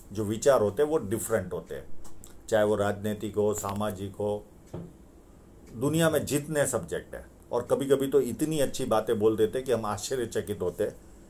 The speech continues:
कि व्यक्ति इतना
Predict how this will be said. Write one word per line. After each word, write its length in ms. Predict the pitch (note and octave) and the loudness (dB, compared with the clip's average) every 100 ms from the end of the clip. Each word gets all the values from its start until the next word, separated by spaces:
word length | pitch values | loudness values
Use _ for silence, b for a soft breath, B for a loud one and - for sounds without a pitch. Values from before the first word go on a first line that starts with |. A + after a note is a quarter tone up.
| - - - - - - - - | -20 -20 -20 -20 -20 -20 -20 -8
कि 60 | C3+ | -6
व्यक्ति 500 | E2+ G2+ A2+ - C3 D3+ E3 - B2 | 2 2 2 -2 -8 -8 -10 -12 -4
इतना 580 | G#2 C3 C3 C#3 - | 2 2 2 -4 -6